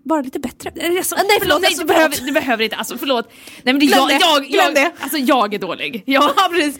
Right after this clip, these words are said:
Speaker 1: jag ber om ursäkt.
Speaker 2: Alltså, min fitta är jättekonstig, förlåt.
Speaker 1: Alltså, gud, min kropp.
Speaker 2: Ja, men
Speaker 1: Alltså, shit, förlåt. Jag ber om ursäkt.
Speaker 2: Jag har en sjukdom.
Speaker 1: Ja.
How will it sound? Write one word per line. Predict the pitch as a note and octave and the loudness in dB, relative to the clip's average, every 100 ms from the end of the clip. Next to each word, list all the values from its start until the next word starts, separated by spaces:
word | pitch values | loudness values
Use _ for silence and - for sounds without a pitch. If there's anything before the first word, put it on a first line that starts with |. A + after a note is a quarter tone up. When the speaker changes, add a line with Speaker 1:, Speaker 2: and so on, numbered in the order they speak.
| - | -10
Speaker 1:
jag | D4 | -4
ber | E4 | 0
om | C#4 | 2
ursäkt. | C4+ F#3+ F#3+ | 0 -4 -2
Speaker 2:
Alltså, | D#4 F#4 | -2 0
min | D#4+ | 0
fitta | D4 D#4 C#4+ | 0 -2 0
är | |
jättekonstig, | B3+ C4 B3+ A3+ - F3+ - | 0 0 -2 -2 -4 -6 -2
förlåt. | B3+ G3+ - - - | -2 -2 -6 -12 -4
Speaker 1:
Alltså, | A3+ B3+ | -2 -2
gud, | G3 A3+ D#3 | 0 -2 0
min | A3 | -4
kropp. | - - F#3+ - | -2 -6 -6 -12
Speaker 2:
Ja, | - - C4+ | -10 -2 0
men | |
Speaker 1:
Alltså, | C4+ C#4 C4+ G3+ | 2 2 0 0
shit, | G#3+ A#3 G#3+ - | -4 -4 -6 -4
förlåt. | B3 G#3 G3 - | -2 -2 -4 -4
Jag | C4+ A3+ | -2 2
ber | A#3+ | 2
om | G3+ | 0
ursäkt. | G3+ F#3 | -2 0
Speaker 2:
Jag | F4 | 2
har | F4+ | 0
en | |
sjukdom. | - F4+ C4+ A#3+ A3+ A3 C#4+ | 0 -2 0 0 2 2 2
Speaker 1:
Ja. | B3 | 2